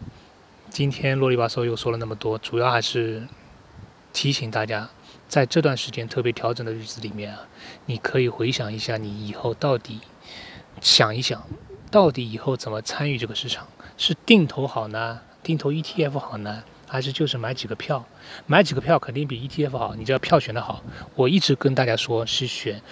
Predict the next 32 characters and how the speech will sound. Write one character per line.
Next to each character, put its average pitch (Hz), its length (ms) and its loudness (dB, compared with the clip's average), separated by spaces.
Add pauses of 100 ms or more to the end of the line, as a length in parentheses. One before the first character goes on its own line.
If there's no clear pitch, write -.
(160)
长 123 280 2
线 151 240 8
啊， 101 100 -6
不 160 140 -4
是 151 100 -4
中 156 200 0
线。 131 180 -6 (100)
中 220 180 0
线 180 220 6
你 113 60 -4
看 135 240 -4
我 107 160 0
的 143 120 -2
那 175 100 2
个 131 240 2 (360)
中 170 160 6
长 131 160 4
线 139 120 2
小 110 120 -2
圈 123 140 0
子 127 80 -2
里 113 80 -6
面 104 140 -4
还 131 120 0
是 147 140 2
有 131 120 4
很 110 160 -4
多 117 160 -4
科 - 260 0
技 135 200 0
类 117 240 0
啊， 104 240 -6